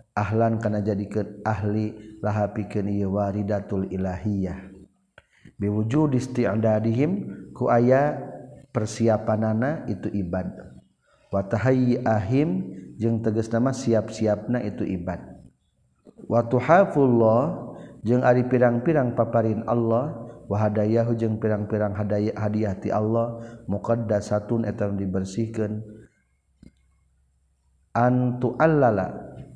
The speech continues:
kana yen dielatan, itu tuhafullah bi amrin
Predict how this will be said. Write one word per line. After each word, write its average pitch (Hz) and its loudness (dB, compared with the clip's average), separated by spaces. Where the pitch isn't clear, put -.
kana 113 2
yen 110 2
dielatan, 110 -2
itu 110 -4
tuhafullah 117 -2
bi 110 0
amrin 113 0